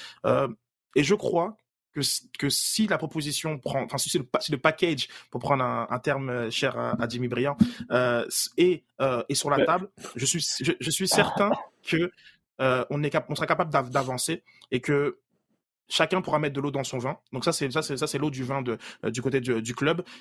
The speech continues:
Speaker 1: Et je suis certain que, euh, les, les Ultras embarqueraient et que, en tout cas, ce serait pas unanime,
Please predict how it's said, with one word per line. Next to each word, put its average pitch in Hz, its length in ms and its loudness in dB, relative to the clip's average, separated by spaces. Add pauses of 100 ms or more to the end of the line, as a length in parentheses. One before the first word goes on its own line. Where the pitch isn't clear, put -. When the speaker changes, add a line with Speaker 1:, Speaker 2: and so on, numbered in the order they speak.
Speaker 1:
Et 113 80 0
je 127 100 -4
suis 131 160 -2
certain 165 320 0
que, 143 320 -2
euh, 123 240 -2
les, 117 160 -2
les 120 140 -2
Ultras 127 340 -2
embarqueraient 123 520 0 (220)
et 135 100 2
que, 165 260 4
en 170 80 0
tout 196 100 -2
cas, 202 300 2 (260)
ce - 140 -4
serait 156 180 2
pas 180 300 4
unanime, 170 460 2